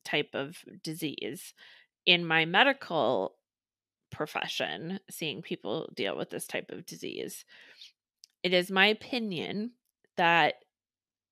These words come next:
the road to recovery and health is not a one size fits all. There are a lot of people who benefit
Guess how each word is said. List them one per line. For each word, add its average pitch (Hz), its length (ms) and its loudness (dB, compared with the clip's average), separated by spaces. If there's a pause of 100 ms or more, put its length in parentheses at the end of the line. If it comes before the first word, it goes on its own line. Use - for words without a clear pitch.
(260)
the 185 200 0
road 185 560 2
to 170 440 0
recovery 156 580 -4
and 151 100 -6
health 151 480 -2 (140)
is 170 280 -4
not 147 340 -2
a - 80 0
one 87 280 -10
size - 300 -10
fits - 280 -14
all. - 280 -10 (1120)
There 180 400 6
are 185 180 4
a 196 180 2
lot 165 340 2
of 165 80 -8
people 160 420 -4
who 170 140 -6
benefit - 640 -6